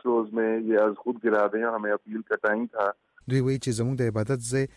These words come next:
Speaker 2: کال نولس سوه دوه شپېته نه دلته وو او ځایي خلکو په خواست عدالت د دې مینارو غورځولو حکم کړی وو، خو پکې د لس ورځو مهلت هم وو. خو عدالتي حکم سمدستي پس انتظامیه داسې کړي دي او زموږ په دې مقدمه کې د اپیل حق هم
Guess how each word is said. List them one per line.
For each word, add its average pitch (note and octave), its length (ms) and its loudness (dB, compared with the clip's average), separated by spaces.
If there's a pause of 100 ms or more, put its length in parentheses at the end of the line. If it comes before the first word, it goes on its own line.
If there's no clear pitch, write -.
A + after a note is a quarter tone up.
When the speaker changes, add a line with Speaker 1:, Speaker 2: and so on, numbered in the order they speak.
(160)
Speaker 2:
کال D#3 160 2
نولس D3+ 380 2
سوه B2+ 280 0
دوه C#3+ 140 -2
شپېته A2+ 320 -4
نه A#2+ 160 0
دلته G#2 260 -4
وو F#2+ 240 -6 (380)
او A2 140 2
ځایي A#2 240 0
خلکو C3 320 -2
په A2+ 120 -4
خواست C3 340 -2 (280)
عدالت C3 400 2
د A#2+ 200 -2
دې C#3+ 120 0
مینارو A#2+ 440 0 (220)
غورځولو A#2 560 0
حکم A#2+ 220 -4
کړی D#3+ 220 2
وو، D3+ 200 2 (240)
خو C3+ 160 2
پکې C3 340 -2 (220)
د A#2+ 80 2
لس C3+ 340 2
ورځو B2 200 0
مهلت G#2 440 -2
هم G#2 160 -2
وو. F2+ 160 -8 (460)
خو B2 220 0
عدالتي A2+ 340 0
حکم C3 260 -2
سمدستي A#2 480 -2
پس C#3 220 -4
انتظامیه A#2 540 -2
داسې A#2+ 280 -4
کړي D#3+ 220 2
دي D#3+ 180 2 (320)
او C3+ 120 4
زموږ D3+ 380 0
په B2 80 0
دې B2 100 2
مقدمه B2 440 0
کې D3+ 220 -4 (260)
د B2 80 2
اپیل C3 300 2
حق D3+ 280 0
هم D3 140 2